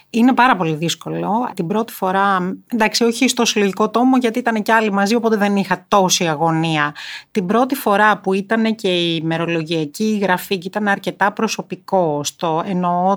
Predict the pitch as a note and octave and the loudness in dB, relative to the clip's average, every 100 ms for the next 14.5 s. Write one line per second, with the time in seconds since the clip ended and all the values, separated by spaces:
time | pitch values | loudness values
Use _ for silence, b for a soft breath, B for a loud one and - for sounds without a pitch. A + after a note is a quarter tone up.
0 | G3 F3+ E3+ E3 D#3+ D#3+ F#3+ - E3+ F3 | 0 -2 0 0 -2 -4 -8 -6 -6 -4
1 | E3+ G3 F#3+ F#3+ F3+ F3+ F#3 G3 F#3 - | -2 -2 -2 -2 0 0 -2 -6 -8 -2
2 | F3 F#3 F#3 F#3 F#3+ - E3+ E3+ D#3 D3 | 0 0 -2 -6 -8 -6 -4 -2 -2 -4
3 | - B B B - F3 G3 G3 F#3 F#3 | -8 B B B -4 -2 -2 0 0 0
4 | F#3 E3 - E3+ E3+ - - C4 C#4+ B | -2 -6 0 2 2 -4 -2 -2 -2 B
5 | B B - A3+ C4 B3 G3+ G#3 G#3+ E3 | B B -8 -2 0 0 2 4 4 2
6 | D#3+ - F3 - F#3 E3+ - - E3 D3+ | 0 -4 -8 -2 0 0 -2 -2 -2 0
7 | D#3 F3 - E3 F3 E3 D#3+ - - G3 | -2 -6 -4 0 0 -2 -4 -4 -4 -2
8 | F3+ D#3 F3+ - F3 E3+ E3 - E3 D#3+ | -2 -4 -8 -2 0 0 -2 -2 -2 -2
9 | E3 D#3+ D3+ - F3 D#3+ D3+ E3+ - D#3+ | 0 -2 -2 -4 -4 -4 -6 -10 -4 -2
10 | D#3 D#3 D#3+ E3 - B3+ C#4+ D4 - - | -2 0 -2 -2 -4 -2 0 0 -2 -4
11 | C#4 C4 D#4+ C#4 B3 A#3+ B3+ B3 A#3+ F#3+ | -4 0 2 2 2 2 2 2 2 2
12 | F3+ D#3+ D#3+ D#3+ G3+ G#3 A#3+ B3 A#3 A#3+ | -2 -2 -4 -2 -2 0 2 4 2 2
13 | A3 A#3 A#3 A3+ A3+ A3 G3+ - E3 E3 | 2 2 0 -2 -2 -2 -4 -2 -2 0
14 | E3+ D#3 - F3 | -2 -2 -2 -2